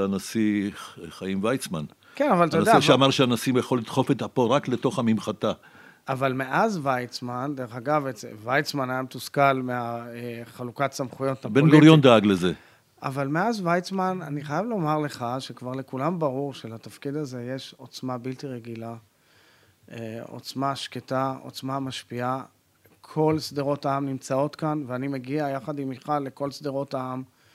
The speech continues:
Speaker 2: יש לנו נוער נפלא, ואזרחיות ואזרחים, וגם מעמדה של המדינה. והתפקיד הזה,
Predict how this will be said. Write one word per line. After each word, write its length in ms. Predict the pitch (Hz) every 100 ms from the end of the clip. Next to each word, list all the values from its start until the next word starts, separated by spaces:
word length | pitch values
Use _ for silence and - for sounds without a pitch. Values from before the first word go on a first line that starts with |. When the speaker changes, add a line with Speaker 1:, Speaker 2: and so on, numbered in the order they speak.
| _ _ _ _ _ -
Speaker 2:
יש 340 | 123 131 -
לנו 380 | 135 135 131 131
נוער 320 | 139 147 156
נפלא, 580 | 151 - - 156 160 156 127
ואזרחיות 1040 | 127 123 127 - 127 120 107 113 135 147
ואזרחים, 640 | 143 123 127 - 165 175 147
וגם 260 | 131 139
מעמדה 460 | 147 139 143 131 151
של 200 | - 160
המדינה. 480 | 147 135 139 170 185 - _ _ _ _ _ _
והתפקיד 720 | 120 135 139 135 135 - 165 180
הזה, 520 | 165 156 156 151